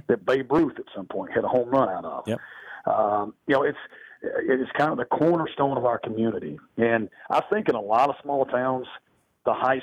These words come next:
Speaker 1: school, the school system itself is, is kind of the cornerstone. But I think more so here, it's this football program and that stadium and how important it is. Um, you know, they, they,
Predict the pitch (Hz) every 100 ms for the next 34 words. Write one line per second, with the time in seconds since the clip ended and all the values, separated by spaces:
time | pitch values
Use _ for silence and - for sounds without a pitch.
0 | - - 131 127 127 123 110 - - 139
1 | - 135 - 120 - 123 123 120 120 113
2 | - 131 131 127 - 127 127 123 127 127
3 | - 127 123 120 - - - - - -
4 | 156 - 302 208 156 165 - 127 110 143
5 | 180 139 123 _ - 151 151 - - 131
6 | - 170 - - - 90 - - - 110
7 | 123 135 - - 147 143 92 85 - 110
8 | 101 131 143 135 - 139 139 120 113 123
9 | 113 104 101 - - - - - 104 107
10 | 107 107 104 - _ _ 120 110 117 -
11 | - - - - 143 - 147